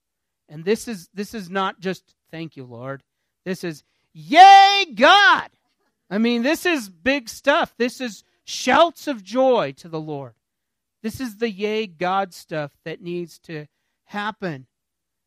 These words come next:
That David is understanding God sh-, will show up and God is going to show up. And I know that I'll get to be there again and give you praise and thanks.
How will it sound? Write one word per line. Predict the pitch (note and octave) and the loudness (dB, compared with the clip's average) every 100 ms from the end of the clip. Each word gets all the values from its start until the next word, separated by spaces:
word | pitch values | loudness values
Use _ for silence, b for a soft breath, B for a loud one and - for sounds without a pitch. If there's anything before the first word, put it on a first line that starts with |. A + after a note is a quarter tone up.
| _ | _
That | F3+ D3 | -14 -6
David | G3+ A3 A3 A3 | -2 -2 0 0
is | F#3 | -2
understanding | F#3+ G#3 A3+ A3+ - A3 A3+ G#3+ E3 | -4 -6 -4 -8 -8 -8 -6 -8 -8
God | F#3 G3 G#3+ | -6 -4 -4
sh-, | F3+ - - | -8 -18 -18
will | F3+ G#3+ A#3+ | -4 0 0
show | - A#3+ A#3 | -2 -4 -2
up | G3+ G#3 | -2 -4
and | F#3+ E3 | -8 -8
God | F3+ F#3+ G#3 | -4 -4 -4
is | A3+ | -8
going | G#3 G#3 G3 | -8 -8 -8
to | F3+ | -14
show | - F#3+ | -12 -8
up. | F#3 G3+ _ _ _ _ | -8 -8 _ _ _ _
And | E3+ E3 - | -14 -14 -10
I | G#3 C4+ | -8 -6
know | D#4 D4+ D#4 | -4 -4 -2
that | A#3 G#3+ | -4 -6
I'll | G3+ A#3 | -6 -6
get | G#3 A3 | -8 -10
to | - | -10
be | F#3 G3 G#3+ | -12 -10 -10
there | G#3 G3 E3 | -8 -8 -8
again | D3 D3 D3+ | -10 -14 -14
and | D#3 C#3 | -16 -18
give | C#3+ D#3+ | -16 -18
you | D#3+ D#3+ | -18 -20
praise | - D3 D3+ D3 | -18 -18 -18 -20
and | C3+ | -20
thanks. | D#3+ D#3+ C3 _ | -20 -20 _ _